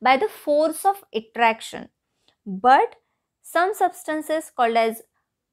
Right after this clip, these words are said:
conductors, the outer revolving electrons are loosely held to the nucleus and can be easily displaced due to the greater force of attraction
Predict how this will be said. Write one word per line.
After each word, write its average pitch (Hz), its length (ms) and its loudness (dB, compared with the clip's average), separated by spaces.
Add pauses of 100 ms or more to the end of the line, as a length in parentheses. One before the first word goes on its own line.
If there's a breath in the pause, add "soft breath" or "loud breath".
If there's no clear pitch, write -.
(200)
conductors, 277 840 0 (380)
the 214 240 -2
outer 247 540 4
revolving 277 640 -2
electrons 226 800 -8
are 269 240 -2
loosely 302 880 -2
held 233 500 -6
to 233 80 -6
the 226 120 -2
nucleus 214 640 -8 (380 soft breath)
and 240 280 -2
can 254 220 0
be 285 80 -2
easily 262 720 0
displaced 240 600 -4 (480)
due 247 180 0
to 269 80 -4
the 285 140 4
greater 240 540 2
force 285 340 -2
of 269 140 -2
attraction 220 680 -4